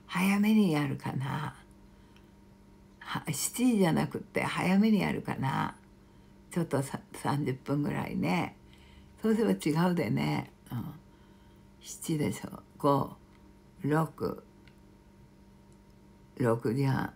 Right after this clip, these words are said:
七時半、八時半、九時半、十時半、十一時半。ほらね。六時半頃からやるかな。そうだね。「少し休みますか？」って。「いや、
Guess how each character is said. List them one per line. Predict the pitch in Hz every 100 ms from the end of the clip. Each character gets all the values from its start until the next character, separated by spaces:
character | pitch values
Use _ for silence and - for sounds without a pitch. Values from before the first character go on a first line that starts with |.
| -
七 | - - 127
時 |
半、 | 131 131 -
八 | 113 110
時 | 156 -
半、 | 147 - -
九 | -
時 | 117
半、 | 98 -
十 | - -
時 | -
半、 | 123
十 | - - - -
一 | -
時 | - - - - - - - - - - - - - - - -
半。 | 135
ほ |
ら | 131 139
ね。 | 139 135 - - - - - - - - - -
六 | 214 147 175 180
時 | 180
半 | 202 208
頃 | 196 220 214
か |
ら | -
や | 156 -
る | 135
か | 131 -
な。 | - 123 - - - - - - - - - - - - - - - - - - - - - - - - - - - - - - - - - - - -
そ | 170 202
う |
だ | 196 165
ね。 | 160 160 123 - -
「少 | 160
し | -
休 | - 139 - -
み | 135
ま | 151
す | - -
か？」 | - - 214 156
っ |
て。 | - - - - -
「い |
や、 | -